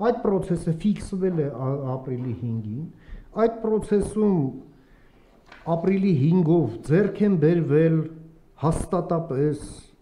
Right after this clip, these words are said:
ռազմավարական պայմանավորվածություններ, հենց հանդիպման իմաստն էլ դա էր, ընդ որում,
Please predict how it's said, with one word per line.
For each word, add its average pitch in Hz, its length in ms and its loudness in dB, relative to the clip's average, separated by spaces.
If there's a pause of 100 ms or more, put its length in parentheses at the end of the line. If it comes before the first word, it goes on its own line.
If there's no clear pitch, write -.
(540)
ռազմավարական 156 920 2
պայմանավորվածություններ, 123 1400 -6
հենց 131 240 -8
հանդիպման 131 560 -4
իմաստն 151 560 -2
էլ 107 100 -6
դա 110 200 -6
էր, 123 200 -6
ընդ 160 220 -2
որում, 151 340 0